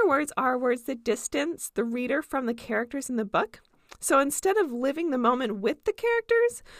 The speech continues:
the reader has to filter their thoughts through the words. So, for example, some of these words are felt, heard, saw, and an example of in writing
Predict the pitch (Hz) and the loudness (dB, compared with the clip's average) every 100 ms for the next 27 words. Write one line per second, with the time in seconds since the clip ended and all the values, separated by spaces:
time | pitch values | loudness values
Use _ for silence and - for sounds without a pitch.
0 | - - 247 208 339 339 269 - 226 - | -12 -2 4 4 4 0 0 0 -4 -2
1 | 427 508 - 240 240 254 240 233 254 214 | 2 2 0 -2 -2 0 -4 2 4 4
2 | - - - 269 277 247 247 214 113 104 | 0 -14 -10 -4 -4 -2 -2 0 -2 -6
3 | - - - - - _ - - 349 294 | -12 -18 -20 -20 -20 _ -6 2 2 2
4 | - 247 - 453 453 285 240 311 330 349 | 0 -2 2 2 2 0 0 0 0 0
5 | 302 254 262 247 240 - 226 214 - - | 0 0 0 0 -2 -4 -4 -4 -6 -2
6 | 330 330 320 - - - 302 302 302 285 | 0 2 -2 -6 -14 -4 -2 0 -2 -2
7 | - - 311 285 285 285 285 - _ - | -4 -2 0 2 2 -2 -4 -8 _ -18
8 | - - 247 254 254 285 311 311 247 233 | -6 -2 -2 -2 -2 -2 -2 4 4 4
9 | 233 - _ 285 175 233 220 240 370 427 | -2 -18 _ -4 -2 -2 -2 -2 2 2
10 | 285 214 240 | 2 0 -4